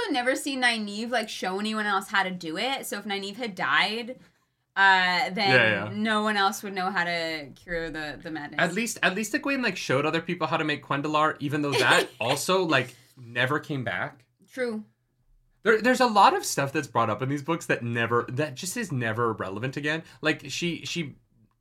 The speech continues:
Speaker 2: learns how to make Cuendillar
Speaker 1: Mm-hmm.
Speaker 2: so that they can pay for the army. They don't need to do that 'cause the fight
Speaker 1: Elaine
Speaker 2: just
Speaker 1: can,
Speaker 2: kind of
Speaker 1: like,
Speaker 2: ends.
Speaker 1: copy terangrials, but doesn't, like, make a bunch of terangrials for people to use during the battle.
Speaker 2: Yeah, that, that has no, that has no bearing on the last battle.
Speaker 1: Yeah.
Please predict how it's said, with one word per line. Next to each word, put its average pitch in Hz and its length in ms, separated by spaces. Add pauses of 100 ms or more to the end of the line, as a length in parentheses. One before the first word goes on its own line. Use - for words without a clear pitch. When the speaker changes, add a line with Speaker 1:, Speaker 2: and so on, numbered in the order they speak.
(100)
Speaker 2:
learns 175 260
how 208 80
to 214 100
make 196 220
Cuendillar 107 560
Speaker 1:
Mm-hmm. 220 220
Speaker 2:
so 175 120
that 139 160
they 143 100
can 139 200
pay 139 680 (260)
for 139 120
the 139 120
army. 101 480 (520)
They 131 120
don't 131 260
need 123 140
to 117 60
do 110 120
that 101 240
'cause 127 120
the 233 60
fight 247 80
Speaker 1:
Elaine 254 180
Speaker 2:
just 277 120
Speaker 1:
can, 269 60
Speaker 2:
kind - 80
of 269 60
Speaker 1:
like, 262 160
Speaker 2:
ends. 202 180
Speaker 1:
copy 214 360
terangrials, 208 840
but 196 140
doesn't, 185 340
like, 180 220
make 180 320
a 185 80
bunch 180 320
of 180 80
terangrials 180 580
for 196 100
people 190 280
to 202 120
use 190 520
during 175 320
the 165 80
battle. 156 360
Speaker 2:
Yeah, 151 120
that, 143 280
that 143 180
has 143 180
no, 127 240
that 131 160
has 147 120
no 123 180
bearing 113 320
on 117 100
the 117 80
last 113 260
battle. 107 480
Speaker 1:
Yeah. 175 280